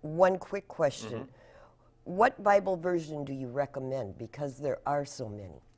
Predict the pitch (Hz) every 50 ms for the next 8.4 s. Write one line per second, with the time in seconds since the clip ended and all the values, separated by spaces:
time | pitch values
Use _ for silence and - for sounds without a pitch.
0 | _ _ _ _ - _ _ - 135 147 143 147 151 113 104 101 107 123 131 127
1 | 113 95 - 117 113 113 104 101 95 101 110 120 123 123 123 117 117 117 - -
2 | - 101 95 92 - 98 87 87 85 - - 90 - - - - _ _ _ _
3 | 117 95 - 120 117 127 123 123 123 117 110 117 113 110 110 120 139 - - -
4 | 117 117 113 117 - - - 113 107 110 113 110 110 117 110 107 104 104 120 123
5 | 123 - - - - _ _ - 110 110 113 117 117 117 113 110 110 110 120 139
6 | 139 - 127 127 - - - 117 113 113 117 127 123 117 117 113 113 117 117 120
7 | 123 - - 110 107 107 104 101 101 104 107 - - - 117 110 - - - -
8 | - - 127 135 131 123 117 107